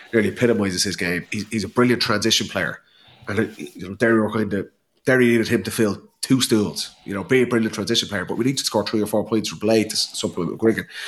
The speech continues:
Whereas Cormac Murphy seems to be, and he, he's only a younger guy again, he's gonna get better, he'll learn from that, but as an inexperienced at this level team, do, do you know what I mean? So if you're looking for him to come in and do that,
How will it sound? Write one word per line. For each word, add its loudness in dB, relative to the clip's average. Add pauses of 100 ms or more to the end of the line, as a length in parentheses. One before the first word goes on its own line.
(220)
Whereas -2
Cormac 0
Murphy 0 (280)
seems 4
to -6
be, 0
and -4
he, -4 (260)
he's -2
only -2
a -4
younger 2
guy -4
again, 0
he's -10
gonna -4 (220)
get -2
better, 2
he'll -4
learn 4
from -10
that, -4
but -4 (720)
as 2
an -4
inexperienced 2
at -8
this -4
level -6
team, -16 (800)
do, -6
do -2
you 2
know 0
what -6
I -8
mean? -10 (160)
So 0
if -2
you're 6
looking 0 (400)
for -6
him 2
to -10
come 0
in 2
and -8
do 0
that, -4